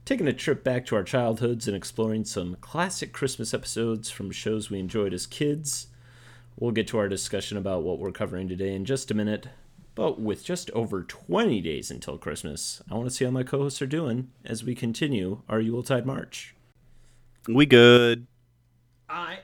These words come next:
Speaker 3: am <laughs> tired all the time.
Speaker 2: Yeah, he's a dad.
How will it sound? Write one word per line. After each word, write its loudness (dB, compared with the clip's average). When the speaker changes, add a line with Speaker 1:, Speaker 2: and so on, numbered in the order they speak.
Speaker 3:
am -10
<laughs> -20
tired -6
all -8
the -18
time. -16
Speaker 2:
Yeah, -4
he's -4
a -6
dad. -2